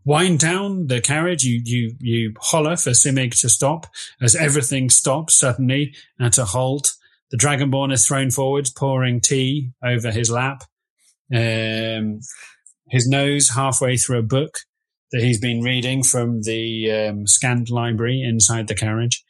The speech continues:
Uh, as you hop down, skitter off into the middle of the road and stop a man who is, um, carrying a Hessian sack, which is overflowing with bread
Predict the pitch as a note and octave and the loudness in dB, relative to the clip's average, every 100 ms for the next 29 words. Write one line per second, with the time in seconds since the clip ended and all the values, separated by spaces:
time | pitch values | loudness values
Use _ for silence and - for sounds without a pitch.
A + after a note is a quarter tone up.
0 | _ - _ - A#2 A2+ A2+ B2 A#2 G#2+ | _ -20 _ -2 0 2 0 -2 0 2
1 | A2+ A2+ - C#3+ D3 - B2 B2+ C3+ D3 | 0 -2 -2 -2 -4 -2 0 0 0 -2
2 | B2+ _ - - D3+ C#3+ C3+ C3+ C3 A#2+ | -4 _ -8 -2 2 2 2 2 0 0
3 | B2 B2+ A#2+ A#2+ A#2+ B2+ B2+ C3 B2 - | 0 0 0 -2 -2 0 0 0 -2 -4
4 | - - - A#2 - C3+ C3+ B2+ C#3 C#3 | -20 -18 0 2 2 0 0 0 0 -2
5 | C#3 B2 B2+ B2 A#2 A#2 A2+ G#2+ - B2+ | -2 0 0 0 0 -2 2 2 2 0
6 | A#2 A#2 A2+ A#2 - C3+ C3+ B2+ A#2+ A2+ | -4 -2 -4 -6 -4 -2 0 0 0 -2
7 | G#2+ C3 B2+ A#2+ A2 G#2+ - C3+ A2 A2 | -2 2 2 2 0 2 2 2 -2 -6
8 | - - - A#2 A2+ A#2 A2 G#2+ - B2+ | -12 -14 -6 0 2 2 0 0 0 2
9 | A#2 G#2+ G#2 G#2 F#2+ A2 G#2+ | 0 0 -2 -4 -4 -4 -4